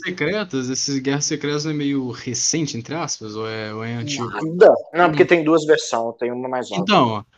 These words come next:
Speaker 1: é porque eu tô ligado que a origem do Venom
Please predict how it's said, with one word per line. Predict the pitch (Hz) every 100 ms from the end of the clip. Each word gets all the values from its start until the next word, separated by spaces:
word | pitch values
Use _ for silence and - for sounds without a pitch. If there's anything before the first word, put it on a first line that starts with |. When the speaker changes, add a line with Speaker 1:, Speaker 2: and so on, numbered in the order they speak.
| _
Speaker 1:
é | -
porque | 135 147 156 160 156
eu | 143 151
tô | 123 160
ligado | 151 147 147
que | 170
a |
origem | 156 147 160
do | 160 160
Venom | 123 113 156 202 117